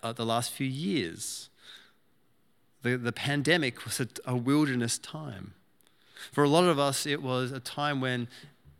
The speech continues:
energy was sapped away, <laughs> when anxiety was riding high, when our, all sense of enthusiasm and optimism for the future was dampened.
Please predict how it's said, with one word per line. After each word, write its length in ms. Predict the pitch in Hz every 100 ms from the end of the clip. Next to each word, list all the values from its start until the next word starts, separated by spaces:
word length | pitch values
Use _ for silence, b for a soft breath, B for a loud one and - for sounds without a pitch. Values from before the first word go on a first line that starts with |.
| _
energy 500 | 147 156 151 127 127
was 180 | 117 107
sapped 540 | - - 147 - - 135
away, 640 | 127 135 127 95 90 90 -
<laughs> 760 | 123 - _ _ - - _
when 360 | - 120 117 117
anxiety 760 | 143 160 143 135 143 160 156 131
was 200 | 117 107
riding 540 | 113 120 123 123 123 107
high, 640 | - 127 127 120 90 92 _ _ b b b b b b b b -
when 160 | 127
our, 160 | 127 - -
all 380 | 156 165 151 156 -
sense 320 | - 147 -
of 120 | 123
enthusiasm 880 | 131 120 147 165 143 139 123 120 117
and 80 | 113
optimism 540 | 156 - 139 123 123
for 100 | 113
the 80 | 123
future 420 | - 156 - 123
was 200 | 113 113
dampened. 760 | 104 117 143 131 95 85 107